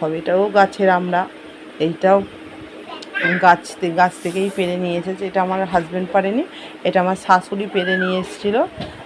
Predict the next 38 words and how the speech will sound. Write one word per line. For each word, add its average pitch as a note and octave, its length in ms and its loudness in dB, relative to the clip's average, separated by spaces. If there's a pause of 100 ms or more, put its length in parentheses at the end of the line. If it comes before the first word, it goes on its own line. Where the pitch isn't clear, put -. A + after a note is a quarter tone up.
(140)
তো E3+ 340 2
তার F#3+ 160 6
জন্য G3 160 -2
একটু G3 200 -4
সর্ষে G3 500 0
আর G3 120 4
শুকনো F3+ 380 -6
লঙ্কা, F3 360 -2
আহ, - 600 -2 (120)
ফোড়ন F#3+ 260 0
দিয়ে E3+ 140 -2
দিলাম, G#3 260 -4
দিয়ে F#3+ 260 0
এখানে, F#3 400 -2
আহ, E3 440 -4
আমরা F#3 240 2
দিয়ে F3+ 220 -2
দিচ্ছি। F3 500 -4 (880)
আমড়াগুলো F#3+ 500 0
নেড়ে F3+ 360 -2
চেড়ে G3 260 0
একটু G3 260 -8 (360)
নুন G3 220 0
দিয়ে F#3 180 0
দেবো, F3+ 320 -2
আমরা F3 300 -2
যেহেতু F3 320 -4
বেশি F3+ 320 -6
নাড়া E3 480 2 (140)
চলবে E3+ 320 -2
না, F#3+ 200 -4
তার F3+ 140 2
জন্য E3+ 180 -4
নুন E3+ 260 -4
একটু, E3 460 -6 (480)
আহ, F3+ 180 0 (100)
হলুদ F3 300 0 (140)
দিয়ে, F#3+ 260 -2